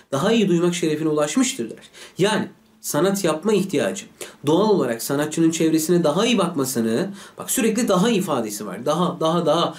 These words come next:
ondan daha iyi şeklinde bu bir kıyaslama ifadesidir aslında. Çevresini incelemesini ve çevresinde araştırmalar yapmasını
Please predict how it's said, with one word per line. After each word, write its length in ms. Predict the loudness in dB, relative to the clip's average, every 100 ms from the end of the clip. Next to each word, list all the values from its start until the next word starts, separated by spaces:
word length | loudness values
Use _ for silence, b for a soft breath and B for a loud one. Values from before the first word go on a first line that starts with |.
| B 0
ondan 380 | 2 4 4
daha 200 | 4 2
iyi 240 | 2 0 -6
şeklinde 600 | -6 -4 -2 0 0 0 B B
bu 80 | -6
bir 160 | -6 -2
kıyaslama 500 | 0 2 2 2 2
ifadesidir 560 | 0 0 0 -2 -6
aslında. 460 | -8 -8 -8 -10 -10 B B
Çevresini 440 | 0 2 2 2 2
incelemesini 760 | 2 2 2 0 0 2 0 -2 B
ve 100 | -2
çevresinde 540 | 2 2 2 0 0 2
araştırmalar 600 | 0 0 -2 -2 0 0
yapmasını 580 | -2 -4 -6 0 0